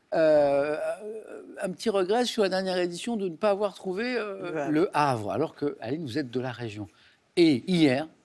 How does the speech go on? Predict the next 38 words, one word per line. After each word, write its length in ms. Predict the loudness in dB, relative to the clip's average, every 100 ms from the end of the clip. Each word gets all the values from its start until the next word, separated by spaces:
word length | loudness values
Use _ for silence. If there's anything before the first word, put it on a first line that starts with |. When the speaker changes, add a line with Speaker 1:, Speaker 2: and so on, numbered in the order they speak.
| _ _
Speaker 1:
une 180 | 4 6
question 440 | 2 -2 -4 -8 -10 -16 -18 _ _ -8
concernant 460 | -2 0 2 2
Speaker 2:
Sur 100 | 0 -4
la 80 | -6
Speaker 1:
la 40 |
voile 400 | -2 0 2 0 -8
Speaker 2:
Mm. 40 | -10
Speaker 1:
qui 140 | -6
part 180 | -4 -4
du 160 | -2
Havre. 180 | -4 -4 -12 _ -2
Comme 200 | 2 2
un 240 | 2 2
écho 420 | 0 0 0 0 -6 _ _ _ _
de, 180 | -4 0
euh, 320 | 4 4 2
cette 160 | 0 -2
émission, 340 | -2 -2 -4 -6 0
mais 140 | 0
que 60 | 4
vous 80 | 4
avez 120 | 4
trouvé 280 | 0 -2 -2
cette 140 | -4
fois. 200 | -6 -8 -10 -20 _ _ _
Speaker 2:
Alors 200 | -2 0
là, 100 | 0
je 100 | -2
me 60 | -4
serais 200 | -2 -2
fait 140 | -2
doublement 460 | -2 -2 -2 -2 -4
pourrir. 480 | -6 -4 -2 -2
<laughs> 960 | -2 -4 -4 -4 -6 -4 -6 -8 -10 0
Speaker 1:
Par 100 | 2
les 160 | 4 4
amis. 280 | 2 0